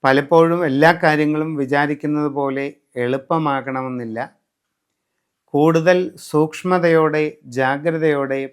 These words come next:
പഠനകാര്യങ്ങൾ മുമ്പോട്ട് കൊണ്ടുപോവുക. കുടുംബത്തിൽ പൊതുവെ സ്വസ്ഥതയും സന്തോഷവും നിലനിൽക്കുന്നതാണ്. ആരോഗ്യ സംബന്ധമായ കാര്യങ്ങളിലും തൃപ്തികരമായ സാഹചര്യം തുടരാൻ സാധ്യതയുണ്ട്.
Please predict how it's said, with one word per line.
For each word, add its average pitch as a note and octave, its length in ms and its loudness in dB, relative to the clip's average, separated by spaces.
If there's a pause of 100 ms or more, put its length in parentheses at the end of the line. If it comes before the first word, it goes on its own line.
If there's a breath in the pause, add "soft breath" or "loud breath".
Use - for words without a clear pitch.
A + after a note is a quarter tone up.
പഠനകാര്യങ്ങൾ B2+ 760 -6 (120)
മുമ്പോട്ട് A#2+ 480 -10
കൊണ്ടുപോവുക. G#2+ 540 -10 (760)
കുടുംബത്തിൽ E3 500 2 (140)
പൊതുവെ D3+ 340 2 (260)
സ്വസ്ഥതയും D#3+ 640 -2 (340)
സന്തോഷവും C#3+ 600 -2 (100)
നിലനിൽക്കുന്നതാണ്. C#3+ 1000 -2 (760)
ആരോഗ്യ E3 440 2 (300)
സംബന്ധമായ D#3 600 -2 (160)
കാര്യങ്ങളിലും C#3 680 -2 (1300)
തൃപ്തികരമായ D#3 720 2 (220)
സാഹചര്യം C3+ 600 -2 (260)
തുടരാൻ C3 440 -2 (260)
സാധ്യതയുണ്ട്. C3 800 -6